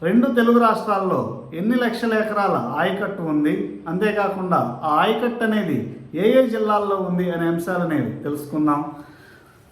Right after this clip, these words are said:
నాగార్జున సాగర్ ప్రాజెక్ట్ అనేది తెలంగాణ ప్రాంతంలో ఉన్నప్పటికీ కూడా, ఈ నాగార్జున సాగర్ ద్వారా ఆంధ్రప్రదేశ్లో రెండు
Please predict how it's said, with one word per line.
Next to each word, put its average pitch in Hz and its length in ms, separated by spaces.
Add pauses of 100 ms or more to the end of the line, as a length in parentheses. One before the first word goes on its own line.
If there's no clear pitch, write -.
నాగార్జున 254 540
సాగర్ 247 340
ప్రాజెక్ట్ 214 480
అనేది 208 320 (1080)
తెలంగాణ 247 440 (160)
ప్రాంతంలో 202 560
ఉన్నప్పటికీ 185 520
కూడా, 165 220 (340)
ఈ 151 120
నాగార్జున 247 460 (100)
సాగర్ 226 360
ద్వారా 190 260 (1500)
ఆంధ్రప్రదేశ్లో 240 720 (1000)
రెండు 214 180